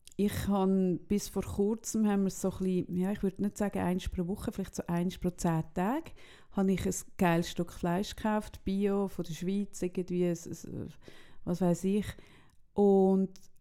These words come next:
habe das auch gern gehabt und genossen und habe gefunden,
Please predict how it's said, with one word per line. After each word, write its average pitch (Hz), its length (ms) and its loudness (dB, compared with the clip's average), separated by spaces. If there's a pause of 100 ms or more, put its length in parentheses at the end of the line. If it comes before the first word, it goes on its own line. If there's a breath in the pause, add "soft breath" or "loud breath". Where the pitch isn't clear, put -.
(460)
habe 196 140 0
das 202 220 0
auch 180 260 6
gern 190 420 4
gehabt 214 260 0
und 180 160 -2
genossen 202 600 0
und 190 240 -2
habe 185 200 0
gefunden, 185 520 0